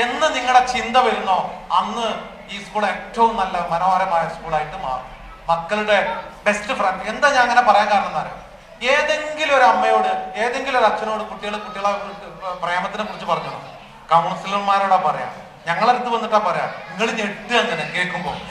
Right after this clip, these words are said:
"എന്റെ കുട്ടിക്ക് അങ്ങനെയൊക്കെ ഉണ്ടാ, അങ്ങനെയൊക്കെ പറഞ്ഞ അവള് അല്ലേ, അങ്ങനെയൊക്കെ ഉണ്ടാ, ആലപ്പുഴയിൽ നിന്ന് വീട്ടിലേക്ക് വന്നോ, ഞാൻ അവിടെ കിടന്നുറങ്ങണ്ടായില്ലല്ലോ, നിങ്ങൾ അറിഞ്ഞില്ലല്ലോ ഇതൊന്നും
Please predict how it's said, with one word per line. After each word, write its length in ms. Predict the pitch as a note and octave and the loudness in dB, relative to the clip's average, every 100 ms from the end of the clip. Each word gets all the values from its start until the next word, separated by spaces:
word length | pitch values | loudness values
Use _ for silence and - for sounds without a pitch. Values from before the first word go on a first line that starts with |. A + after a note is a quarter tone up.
| - - A3+ | -14 -16 -14
"എന്റെ 180 | A#3 | -8
കുട്ടിക്ക് 320 | C#4 C#4 C4+ C4+ | -8 -8 -2 0
അങ്ങനെയൊക്കെ 480 | B3 C4 D#4 D4+ | 0 -2 -6 -6
ഉണ്ടാ, 120 | C#4 C4+ | -4 -2
അങ്ങനെയൊക്കെ 400 | C#4+ E4 E4+ - | -2 -4 -6 -2
പറഞ്ഞ 260 | C#4+ C#4+ | -2 0
അവള് 200 | C4+ B3 - | -4 -4 -6
അല്ലേ, 640 | - - - C4+ - - - | -10 -14 -4 -4 -4 -12 -6
അങ്ങനെയൊക്കെ 360 | A#3 E4 D#4+ D#4+ | -4 0 -2 0
ഉണ്ടാ, 160 | C4 | 4
ആലപ്പുഴയിൽ 680 | A#3+ G3 C#4+ E4 D#4+ E4 E4 | 4 6 4 4 2 0 2
നിന്ന് 220 | E4 E4 - - | 0 -2 -10 -10
വീട്ടിലേക്ക് 400 | C#4+ D4+ D4+ D#4+ | -10 -8 -8 0
വന്നോ, 260 | D4+ C#4 A#3+ | 0 0 0
ഞാൻ 220 | B3+ C#4+ | 6 8
അവിടെ 240 | D#4+ D#4+ | 8 6
കിടന്നുറങ്ങണ്ടായില്ലല്ലോ, 880 | D4+ C4+ C#4 D4 C#4+ C#4+ C4+ C4 B3 | 4 2 2 0 2 2 2 0 -2
നിങ്ങൾ 440 | A#3+ - - G#3+ D4+ | -2 -6 -2 6 6
അറിഞ്ഞില്ലല്ലോ 400 | D4+ D#4 D4+ C4 | 6 2 2 4
ഇതൊന്നും 320 | A#3 F#3 | 2 -2